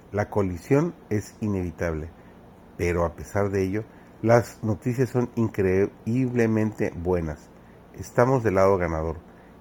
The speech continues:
Cristo y su iglesia triunfarán. En Jesús,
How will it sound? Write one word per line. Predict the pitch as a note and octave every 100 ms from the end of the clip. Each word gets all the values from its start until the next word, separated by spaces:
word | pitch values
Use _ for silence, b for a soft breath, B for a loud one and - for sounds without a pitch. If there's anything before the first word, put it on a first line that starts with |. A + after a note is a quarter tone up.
| -
Cristo | C3+ C3+ -
y | A#2
su | -
iglesia | E2+ G2 A2 - A2
triunfarán. | G#2 E2 F2 E2 E2 D#2 - B B B -
En | A#2
Jesús, | G#2 G#2+ - D#3+ E3+ -